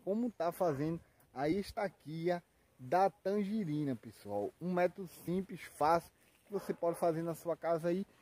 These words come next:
e ter resultado. Só basta você botar em prática tudo que a gente vai passar. A gente quer ensinar vocês do jeito mais rápido e mais breve possível. Por isso que é importante que você assistir o vídeo até o final, pra que você entenda todo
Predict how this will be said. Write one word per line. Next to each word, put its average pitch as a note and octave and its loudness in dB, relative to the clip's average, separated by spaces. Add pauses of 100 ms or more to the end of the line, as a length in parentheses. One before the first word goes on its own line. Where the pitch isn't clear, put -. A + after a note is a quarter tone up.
(140)
e - -8
ter A3+ 4
resultado. G3+ 2
Só - 0
basta F#3+ 2
você F#3+ 0
botar F#3 4
em G3+ 0
prática F3+ 0
tudo G#3 -6
que G#3 -6
a G3+ 0
gente G3 -4
vai F#3+ 4
passar. C3 -2 (440)
A - -6
gente D#3 -8
quer G3 4
ensinar G3 0
vocês F3+ 2
do E3+ 0
jeito E3+ 6 (380)
mais F3+ 4
rápido F#3 4 (280)
e E3+ -2
mais G3+ 6
breve F3 10
possível. B2 -4
Por G3 -4
isso G3 -8
que - -2
é A3+ 2
importante G#3+ -2
que - -14
você A3 -2
assistir G3+ -4
o G#3 -4
vídeo F3 -4 (400)
até F#3+ 0
o G#3 4
final, F#3+ 4
pra G3+ 2
que G3 -8
você G#3 0
entenda A3 2
todo G#3 4